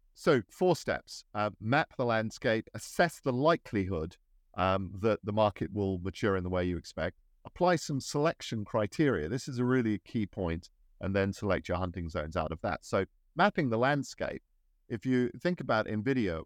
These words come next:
what he was faced with, um, was, uh, you know, he, he, he's dealing with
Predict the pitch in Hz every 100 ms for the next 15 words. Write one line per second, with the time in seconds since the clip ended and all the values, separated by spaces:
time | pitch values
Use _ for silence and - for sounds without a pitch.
0 | 98 95 107 - 120 139 104 - 110 -
1 | - 90 85 - - 90 87 90 92 90
2 | 98 98 98 - - _ _ 95 98 95
3 | 92 87 76 85 - 90 - 87 - 85
4 | - 107 92 85 82